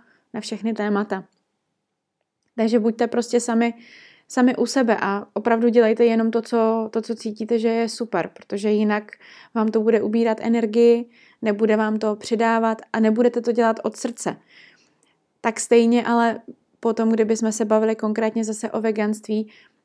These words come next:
tak pokud prostě to nebudete dělat od srdce, nebude vám to dělat dobře, půjdete na sílu, půjdete přes sebe,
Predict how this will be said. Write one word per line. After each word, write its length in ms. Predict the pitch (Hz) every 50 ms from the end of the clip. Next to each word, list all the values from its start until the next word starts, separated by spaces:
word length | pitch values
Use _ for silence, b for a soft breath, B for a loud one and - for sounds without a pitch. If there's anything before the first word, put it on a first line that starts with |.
| _ -
tak 200 | - 214 - -
pokud 340 | - 226 226 - 240 226
prostě 760 | 226 - 226 226 214 - - - 233 226 220 220 220 214 220 - _ _ _ -
to 120 | - 233
nebudete 440 | 226 226 214 226 233 233 226 240 240
dělat 260 | 233 247 226 226 226 -
od 140 | 226 220 -
srdce, 360 | - 285 277 - - 240 226
nebude 320 | 214 208 214 226 214 214
vám 200 | 208 214 208 214
to 100 | 214 220
dělat 280 | 208 226 220 208 202 196
dobře, 460 | - 214 226 240 - 254 214 196 202 - _
půjdete 420 | - 220 208 214 214 208 214 214 208 208 _ _ _ _ _ _ - 214
na 180 | 214 202 202
sílu, 380 | 202 - - 269 277 285 269 233
půjdete 400 | - - 220 202 208 208 - 202
přes 240 | 202 - - 202 -
sebe, 360 | - - - 240 214 202 202